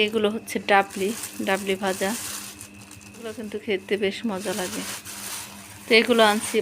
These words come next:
মোটমাট সব কিছু মিলে আটশো টাকার, মানে, শুকনা খাবারের সব কিছু নিয়ে আসছে। এগুলো ঢাকায় নিয়ে যাব আমরা। এগুলো শিবচর থেকে নিয়ে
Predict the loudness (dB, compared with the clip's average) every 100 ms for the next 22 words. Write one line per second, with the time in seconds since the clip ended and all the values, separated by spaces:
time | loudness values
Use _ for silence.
0 | 0 0 -2 -2 -2 -2 -2 -6 -4 0
1 | 2 2 0 -4 0 2 4 2 0 0
2 | 0 -2 -2 -8 -18 -20 -20 -20 -20 -20
3 | -20 -18 -12 -4 -2 -2 -2 -4 0 0
4 | 2 4 4 4 2 -2 -2 -2 -2 -4
5 | -2 0 0 0 -6 -6 -6 -8 -16 -18
6 | -16 -8 -2 0 2 2 2 2 4 2
7 | 2 0 0 -2 -2 -6 -6 -16 -20 -20
8 | -20 -20 -20 -20 -20 -20 -20 -20 -20 -20
9 | -20 -20 -4 6 8 8 6 6 4 2
10 | 2 2 4 6